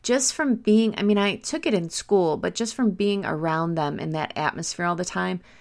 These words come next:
and listening to it, I picked up way more than I learned in school. But, um,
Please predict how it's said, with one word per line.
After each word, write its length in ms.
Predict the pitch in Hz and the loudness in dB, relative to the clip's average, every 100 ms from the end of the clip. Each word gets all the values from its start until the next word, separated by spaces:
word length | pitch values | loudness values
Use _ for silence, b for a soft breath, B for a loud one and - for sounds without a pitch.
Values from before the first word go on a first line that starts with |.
| b - | b -6
and 180 | 170 165 | -2 -2
listening 360 | 156 202 196 | -2 -2 -4
to 160 | 196 202 | -2 -2
it, 120 | 196 | 0
I 100 | - | -2
picked 280 | 160 208 214 | -2 -2 0
up 160 | 175 170 | -2 0
way 300 | 170 185 190 | 0 2 0
more 400 | 175 156 147 - | 0 -2 -4 -4
than 440 | 151 139 - - _ | -4 -4 -8 -12 _
I 140 | 180 170 | -8 -6
learned 720 | 165 165 156 147 - - - _ _ - _ | -4 -6 -6 -8 -10 -12 -16 _ _ -20 _
in 180 | 180 151 | -10 -8
school. 500 | - - 175 151 170 - _ _ _ _ _ _ _ - - _ _ b b b b b - | -8 -4 -4 -4 -8 -14 _ _ _ _ _ _ _ -20 -20 _ _ b b b b b -4
But, 300 | 180 170 - | -2 -2 -4
um, 640 | 165 165 160 151 - - | -4 -4 -4 -6 -10 -14